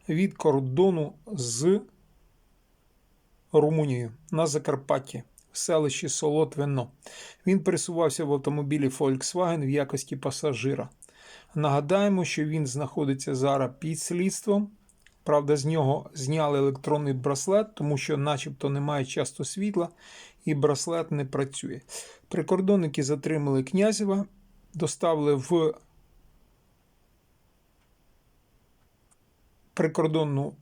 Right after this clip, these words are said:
заставу і виясняють, чому пан Князєв опинився за один кілометр від адміністративного кордону України з Румунією. Але, ну що тут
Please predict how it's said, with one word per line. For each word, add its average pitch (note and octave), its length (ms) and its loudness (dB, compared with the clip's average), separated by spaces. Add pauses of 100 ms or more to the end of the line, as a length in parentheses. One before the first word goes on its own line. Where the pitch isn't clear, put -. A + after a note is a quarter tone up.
заставу G#3 680 0 (580)
і G#3+ 240 0 (1400)
виясняють, D#3 760 2
чому D#3+ 400 0
пан C#3 240 -4
Князєв G3+ 480 0 (360)
опинився D3+ 680 0
за C#3 220 2
один B2+ 260 -2
кілометр E3 580 -2 (600)
від E3+ 360 0
адміністративного D#3 840 0
кордону C#3+ 500 0
України C#3 580 0 (280)
з C#3 280 -4 (120)
Румунією. C3+ 640 0 (1160)
Але, C3+ 360 4 (440)
ну F3+ 140 2
що G#3+ 200 0
тут - 300 -10